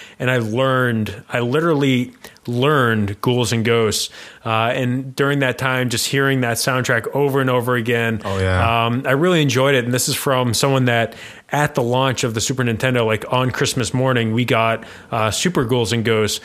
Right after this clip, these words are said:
Speaker 1: which I never got into because it runs like garbage. Um,
Speaker 2: Which is too bad 'cause that's a gorgeous game and
Speaker 1: It's
Speaker 2: it's got some
Speaker 1: beautiful, yeah.
Speaker 2: great level design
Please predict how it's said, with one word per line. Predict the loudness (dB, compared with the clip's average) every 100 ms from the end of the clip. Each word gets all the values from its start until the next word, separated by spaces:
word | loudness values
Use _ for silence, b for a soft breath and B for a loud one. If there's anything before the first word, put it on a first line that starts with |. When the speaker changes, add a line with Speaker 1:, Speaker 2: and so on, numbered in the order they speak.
| B B
Speaker 1:
which | -2 2
I | 2
never | 2 2 0
got | 2 2
into | 0 0 -2
because | 0 -2
it |
runs | -2 -2 0 2 0 0
like | -2 0
garbage. | 0 0 0 -4 -4 -4 -4
Um, | -2 0 0 0 -2 -4 -6 B B -8
Speaker 2:
Which | -2 2
is | 2
too | 2 0
bad | 2 2 2
'cause | 2
that's | 2 0
a | 0
gorgeous | -2 0 0 2 -2
game | -2 0 2 2 2
and | 0
Speaker 1:
It's | 0
Speaker 2:
it's |
got | 0 0
some | 0
Speaker 1:
beautiful, | 0 0 0
yeah. | 0
Speaker 2:
great | 2 2 2
level | 0 2 2
design | 2 2 2 2